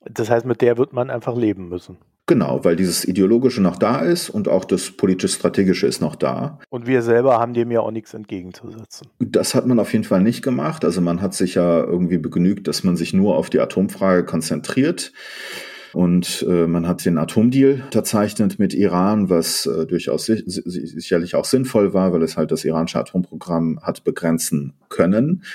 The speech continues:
Speaker 2: Die Iraner haben immerhin, äh, das Atomprogramm quasi eingestampft gehabt, äh, damals. Die haben das jetzt wieder irgendwie hochgefahren.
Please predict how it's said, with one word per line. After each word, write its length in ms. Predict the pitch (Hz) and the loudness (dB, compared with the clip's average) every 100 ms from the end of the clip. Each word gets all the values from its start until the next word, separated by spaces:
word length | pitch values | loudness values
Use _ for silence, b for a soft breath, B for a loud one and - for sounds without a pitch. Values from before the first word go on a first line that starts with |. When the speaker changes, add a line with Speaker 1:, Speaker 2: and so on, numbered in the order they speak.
| B - | B -2
Speaker 2:
Die 60 | |
Iraner 340 | 85 82 85 80 | 0 2 2 2
haben 200 | 76 - | 0 2
immerhin, 580 | 98 90 82 80 78 | 2 2 2 2 0
äh, 420 | - 50 - - 87 | -2 -8 -8 -8 -8
das 340 | 82 - - | -6 -6 -8
Atomprogramm 1040 | - 85 82 - _ 80 - 78 76 65 | -4 -2 -2 -4 _ -6 -2 -2 -2 -4
quasi 380 | - 82 80 85 - | -6 -2 0 0 2
eingestampft 840 | 101 135 98 - - 69 - - | 2 4 2 -2 -4 -6 -6 -6
gehabt, 480 | - 78 - - - | -4 -4 -8 -14 -8
äh, 240 | - 87 | -4 -2
damals. 540 | - 69 85 113 120 - | -2 -2 0 0 -2 -6
Die 60 | |
haben 60 | 73 | -8
das 140 | 71 | -4
jetzt 220 | 78 - | -4 -2
wieder 320 | 80 73 67 - | -2 0 -2 -4
irgendwie 260 | 78 67 | -6 -4
hochgefahren. 680 | 67 - - 117 107 101 156 | 0 0 -2 -4 -2 -2 -2